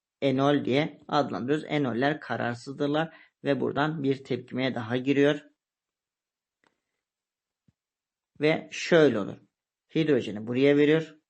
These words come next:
İkili bağ ise buraya alıyor. Yani şöyle olacaktır. C H üç.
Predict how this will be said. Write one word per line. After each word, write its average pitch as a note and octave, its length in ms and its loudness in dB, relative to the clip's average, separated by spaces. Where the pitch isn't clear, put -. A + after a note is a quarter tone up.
İkili C#3 380 -6
bağ G2+ 160 -8
ise E3 240 -4
buraya B2 260 -2
alıyor. D3+ 240 0
Yani - 180 -8
şöyle B2 280 -4
olacaktır. C#3 420 -8
C B2+ 240 -2
H C#3+ 300 -2
üç. - 280 -8